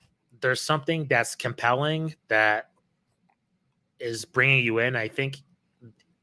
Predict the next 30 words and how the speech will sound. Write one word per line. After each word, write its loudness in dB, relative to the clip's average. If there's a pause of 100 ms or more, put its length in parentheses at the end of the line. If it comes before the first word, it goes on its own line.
(520)
with -6
Ron 4
Artest, -2
he's -10
unabashedly -2
himself. -12 (480)
He -12
doesn't, 0 (400)
he's -16
not 0
caring 2
about -2
what -4
people -10
think -16
about -6
him. -8 (560)
He's -8
just, -6 (880)
just -6
himself. -2
He's -12
not -2
putting -4
on -2
any -2
kind 0
of -2
a, -8 (600)
um, -10